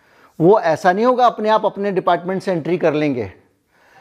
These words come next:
आपको ही एंट्री करानी पड़ेगी, और वो एक तरह की डिजिटल, डिजिटल रजिस्ट्री होगी। और उस पूरी प्रक्रिया में आपको सावधान रहना पड़ेगा कि आप आपका मकान, ये सब चीज़ें आप ठीक से साबित करके आएँ।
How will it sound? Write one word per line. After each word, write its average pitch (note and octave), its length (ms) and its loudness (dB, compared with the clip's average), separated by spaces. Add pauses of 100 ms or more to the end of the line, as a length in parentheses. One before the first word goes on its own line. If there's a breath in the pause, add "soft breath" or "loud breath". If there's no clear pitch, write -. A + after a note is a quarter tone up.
(220 soft breath)
आपको D#3 380 2
ही F3 160 2
एंट्री C#3+ 320 2
करानी C#3+ 320 2
पड़ेगी, C#3+ 340 -2
और F3 100 0
वो D#3+ 100 0
एक E3 160 -2
तरह D3+ 140 0
की D#3 120 -2
डिजिटल, B2 560 -2
डिजिटल C3+ 420 2
रजिस्ट्री C3+ 340 0
होगी। D3 340 0 (800 soft breath)
और E3 140 6
उस E3 100 0 (100)
पूरी G3 280 4
प्रक्रिया D3 560 2
में D#3 220 -2
आपको B2 400 -2
सावधान A#2+ 440 0
रहना C3+ 180 -4
पड़ेगा C#3 280 -2
कि C3 120 -2
आप A#2+ 180 2
आपका A#2+ 240 -2
मकान, A#2+ 440 0
ये B2 120 -2
सब A#2+ 160 -6
चीज़ें A2+ 260 -6
आप B2 220 0
ठीक A2+ 160 -6
से C#3 120 -4
साबित A#2 360 0
करके C3 280 0
आएँ। B2+ 280 -2